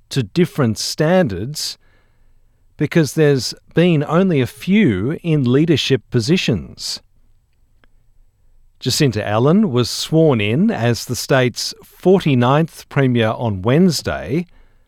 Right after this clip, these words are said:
after Daniel Andrews announced his resignation on Tuesday. Ms Allan is only the second female Premier in Victoria,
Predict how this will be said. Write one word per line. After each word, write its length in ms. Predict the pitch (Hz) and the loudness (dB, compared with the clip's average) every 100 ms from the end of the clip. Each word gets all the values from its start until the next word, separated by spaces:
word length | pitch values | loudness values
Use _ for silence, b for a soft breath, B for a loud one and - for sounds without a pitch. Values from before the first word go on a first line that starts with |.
| _ _ _ _ _ _ - | _ _ _ _ _ _ -2
after 320 | 135 131 117 | -2 -2 -6
Daniel 460 | 101 151 202 139 123 | -2 0 2 2 2
Andrews 680 | 151 190 113 110 104 98 | 2 2 0 -2 -2 -2
announced 540 | 113 120 127 123 - - | -2 0 0 -2 -6 -4
his 400 | 131 123 - 143 | 0 0 -2 -2
resignation 1040 | 139 123 113 95 139 180 - 98 98 127 - _ _ _ _ - | 0 0 -2 0 0 2 0 -4 -6 -10 -14 _ _ _ _ -2
on 240 | 143 127 | 0 0
Tuesday. 800 | - 180 196 - 98 69 - _ _ _ _ _ _ _ - _ _ _ _ _ - _ - | 2 4 4 2 -4 -4 -16 _ _ _ _ _ _ _ -20 _ _ _ _ _ -20 _ -4
Ms 200 | 131 110 | -2 0
Allan 440 | 135 120 98 160 b b b | -2 -2 -4 -6 b b b
is 200 | 139 135 | 0 2
only 340 | 147 139 131 123 | 2 2 2 2
the 240 | 117 117 | 0 0
second 680 | 101 - 180 - 151 104 87 - | -2 -2 -2 0 0 0 -4 -14
female 680 | - - 156 139 123 110 107 | -20 0 2 4 2 0 -2
Premier 560 | - 139 131 113 101 - | 0 0 2 2 -2 -4
in 240 | 160 180 151 | 2 4 2
Victoria, 720 | 123 - 98 82 78 147 | -2 -6 -8 -8 -4 -4